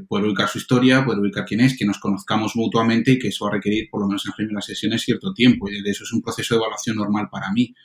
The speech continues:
Es verdad que si él viene de un trabajo, sobre todo si hace largo tiempo,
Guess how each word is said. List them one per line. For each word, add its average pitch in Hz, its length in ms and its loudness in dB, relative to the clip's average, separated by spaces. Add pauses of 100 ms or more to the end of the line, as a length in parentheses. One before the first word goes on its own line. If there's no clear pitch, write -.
(340)
Es 110 140 -2
verdad 120 260 2
que 123 80 0
si - 120 0
él 117 80 2
viene 123 160 4
de 123 60 6
un 120 80 4
trabajo, 127 680 0 (580)
sobre 123 260 0
todo 113 140 0
si 131 100 -2
hace 127 180 2
largo 120 260 2
tiempo, 127 580 4